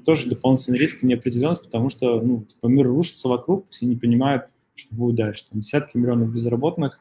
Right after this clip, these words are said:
ну, я думаю, вы в курсе, в Америке, там что-то они вроде как щас налаживают эту ситуацию, но как бы колоссальное количество увольнений там было. И некоторые люди предпочитают просто подождать и б-,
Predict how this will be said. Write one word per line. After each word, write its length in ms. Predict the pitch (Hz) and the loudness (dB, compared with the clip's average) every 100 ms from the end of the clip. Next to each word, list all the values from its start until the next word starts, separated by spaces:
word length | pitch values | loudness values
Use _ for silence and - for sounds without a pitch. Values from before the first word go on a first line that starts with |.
| 113 | -14
ну, 180 | 113 107 _ - | -12 -12 _ -10
я 100 | 101 | -8
думаю, 320 | 110 107 107 | -6 -8 -6
вы 80 | 104 | -8
в 120 | _ | _
курсе, 320 | 113 - - - _ _ _ _ _ | -6 -6 -12 -20 _ _ _ _ _
в 280 | 107 110 113 | -6 0 0
Америке, 480 | 113 147 180 - 131 | 4 4 4 0 -4
там 260 | 127 110 104 | -4 -8 -8
что-то 180 | - 113 | -8 -4
они 80 | 113 | -2
вроде 200 | 117 117 | -2 -4
как 100 | 113 | -8
щас 260 | - 117 120 | -8 -6 0
налаживают 460 | 117 143 175 143 - | 2 2 0 -4 -8
эту 80 | |
ситуацию, 600 | 110 - 113 110 110 - 104 | -16 -8 -4 -4 -6 -8 -4
но 400 | 113 117 117 113 _ _ _ - - - _ _ | -2 0 -2 -4 _ _ _ -20 -20 -20 _ _
как 140 | 123 | -2
бы 140 | 120 117 | -2 0
колоссальное 600 | 139 135 135 135 131 117 | 2 0 2 2 2 0
количество 420 | 117 117 - 117 | -2 -4 -4 -2
увольнений 440 | 113 117 165 185 | 0 0 0 -2
там 200 | 170 123 | -2 -2
было. 340 | 120 120 117 113 _ _ _ _ - | 0 2 0 -4 _ _ _ _ -6
И 840 | 120 117 120 120 117 113 110 123 - _ _ _ _ - | 0 2 4 6 4 4 0 -4 -12 _ _ _ _ -2
некоторые 400 | 170 - 170 170 | 0 0 0 2
люди 160 | 220 | 0
предпочитают 680 | 202 160 - - - 160 160 | -4 -8 -12 -8 -2 -2 -2
просто 560 | 131 131 - 117 120 117 _ _ _ _ | -4 -4 -4 -4 -4 -6 _ _ _ _
подождать 560 | - 131 120 135 151 - | 2 4 4 2 2 -4
и 680 | 113 110 117 117 110 104 101 | -6 -2 -2 0 2 2 0
б-, 340 | 113 117 117 | -2 -6 -6